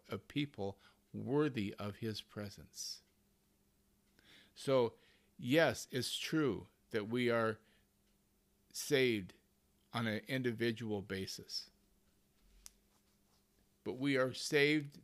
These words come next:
to be a part of a people that God is acting to form a people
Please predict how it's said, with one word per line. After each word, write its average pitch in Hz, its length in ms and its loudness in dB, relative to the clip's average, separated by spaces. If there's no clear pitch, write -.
to - 80 -6
be 127 240 4
a 120 80 2
part 147 560 2
of 120 160 0
a 113 60 0
people - 580 -8
that 113 220 -4
God 143 420 4
is 117 300 0
acting 110 560 0
to 117 260 -2
form 147 500 0
a 127 120 -4
people - 520 -6